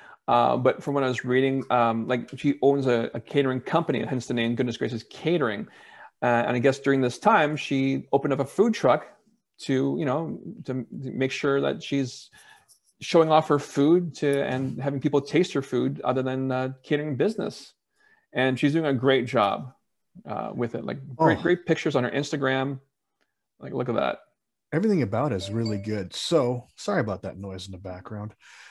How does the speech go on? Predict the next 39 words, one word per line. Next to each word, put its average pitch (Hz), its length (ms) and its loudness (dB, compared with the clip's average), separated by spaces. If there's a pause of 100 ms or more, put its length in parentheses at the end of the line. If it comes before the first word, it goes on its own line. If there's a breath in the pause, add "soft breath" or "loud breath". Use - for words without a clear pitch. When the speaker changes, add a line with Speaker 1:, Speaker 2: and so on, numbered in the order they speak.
Speaker 2:
So, 165 1120 2
you 175 440 0
ended 175 400 0
up 143 160 2
having 117 800 -2
a 123 100 -2
dish 113 720 -4
called 101 800 -4 (360)
Speaker 1:
It 143 180 0
Speaker 2:
the 117 80 -4
Speaker 1:
was, 143 420 4
Speaker 2:
Big - 100 -8
Speaker 1:
um, 120 300 0
Speaker 2:
Mac 143 300 -2
and 131 120 -2
Cheese, 92 580 -8
right? 139 80 -2
Speaker 1:
yeah, 131 140 4
I - 40 0
think 208 140 2
it's 226 80 -4
the 151 100 6
third 160 400 4
picture 131 300 -2
there. 101 420 -4 (200)
Um, - 520 -8 (420)
Speaker 2:
Oh, 147 180 -8
really? 156 340 -6
This 131 220 -2
one? 349 140 -4
Speaker 1:
yeah, - 100 -14 (220)
I 170 80 -8
think 247 160 -6
so. - 200 -2
Yeah, 95 200 -2
if - 120 -10
I 196 60 -2
had 196 100 -4
to 135 60 -6